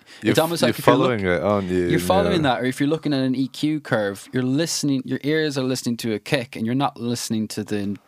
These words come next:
Speaker 1: the entirety of what the, the essence of the song is.
Speaker 2: Sure, yeah,
Speaker 1: So
Speaker 2: yeah.
Speaker 1: getting away from the, the software, just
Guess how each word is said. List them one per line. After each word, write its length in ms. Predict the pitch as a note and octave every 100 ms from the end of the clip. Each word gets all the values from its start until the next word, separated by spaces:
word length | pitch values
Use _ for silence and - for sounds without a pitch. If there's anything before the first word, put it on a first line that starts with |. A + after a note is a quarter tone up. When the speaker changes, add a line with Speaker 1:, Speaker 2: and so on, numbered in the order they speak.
| -
Speaker 1:
the 100 | G#2+
entirety 460 | G#2 A#2+ G#2+ G#2
of 240 | G2+ G2 -
what 140 | F#2 -
the, 140 | - G2+ _ _ _ _ _
the 80 | -
essence 300 | A2+ - A2+
of 80 | G#2+
the 60 | G#2+
song 300 | - A#2 G#2+
is. 300 | A#2+ G2+ F2+
Speaker 2:
Sure, 400 | - G2+ G2 F2+
yeah, 120 | F2 F2+
Speaker 1:
So 300 | F2 E2+ E2+
Speaker 2:
yeah. 80 | E2
Speaker 1:
getting 240 | D#3 D#3 D#3
away 380 | C#3 C3+ C#3 C#3+
from 300 | - A#2+ A2
the, 120 | A2 - _
the 100 | A#2
software, 640 | - B2 C3 - G#2+ F2+
just 220 | F2+ G#2+